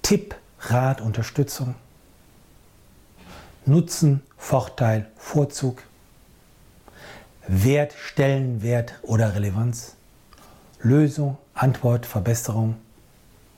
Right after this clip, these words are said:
Ergebnis, Resultat, Fazit. Erfolgreich, effektiv oder gelungen. Sie gewinnen, erhalten, erzielen.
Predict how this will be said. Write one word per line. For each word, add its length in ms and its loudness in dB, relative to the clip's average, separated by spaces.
Ergebnis, 880 0
Resultat, 560 0
Fazit. 580 -4
Erfolgreich, 800 0
effektiv 640 -2
oder 220 -2
gelungen. 420 0
Sie 320 4
gewinnen, 560 0
erhalten, 720 0
erzielen. 560 -2